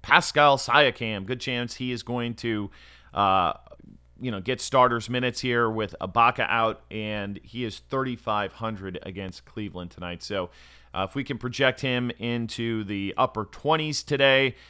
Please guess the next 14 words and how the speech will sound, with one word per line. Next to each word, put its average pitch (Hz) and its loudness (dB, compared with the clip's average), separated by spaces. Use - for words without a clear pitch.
price 143 2
per - -8
dollar 113 6
wise, 104 2
you're 98 -12
gonna, 104 -6
it's - -20
gonna 120 -8
be 104 -4
tough - -2
to, 101 -4
uh, 90 0
you 98 -10
know 80 -10